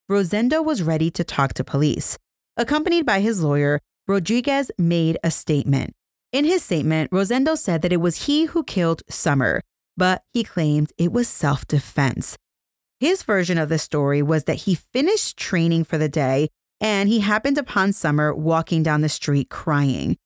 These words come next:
He asked her if everything was okay and offered to allow her to come to his hotel and clean up.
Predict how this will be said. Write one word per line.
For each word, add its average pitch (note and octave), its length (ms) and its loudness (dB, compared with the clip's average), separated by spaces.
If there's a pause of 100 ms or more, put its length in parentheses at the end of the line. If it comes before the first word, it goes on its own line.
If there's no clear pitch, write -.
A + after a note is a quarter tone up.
(360)
He A#3+ 160 2
asked F3+ 320 0
her G3 100 -2
if F3+ 180 0
everything D#3+ 460 0
was D3 140 0
okay G3+ 640 0
and F3 160 0
offered G3+ 380 -2
to - 140 -2
allow E3 360 0
her D#3 180 -2
to D#3 80 -2
come C#3+ 380 0
to - 100 -4
his D3+ 220 0
hotel D3 480 0
and C#3+ 160 0
clean D3+ 260 0
up. - 260 -2